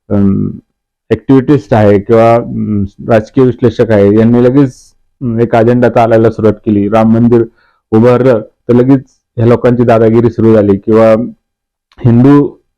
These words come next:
अम, एक, अ, अग्रेसिव्ह व्हायला लागला आणि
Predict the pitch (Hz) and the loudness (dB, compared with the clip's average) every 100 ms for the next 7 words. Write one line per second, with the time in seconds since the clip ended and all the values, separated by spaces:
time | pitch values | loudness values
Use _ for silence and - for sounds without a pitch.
0 | _ _ 131 117 113 120 - 127 123 123 | _ _ -4 0 2 0 0 2 4 2
1 | 120 98 _ _ _ 127 131 156 160 139 | -2 -10 _ _ _ -2 0 0 2 0
2 | 117 110 110 107 98 98 _ _ _ _ | 2 2 2 0 -2 -4 _ _ _ _
3 | 101 113 120 120 117 | -2 0 0 0 0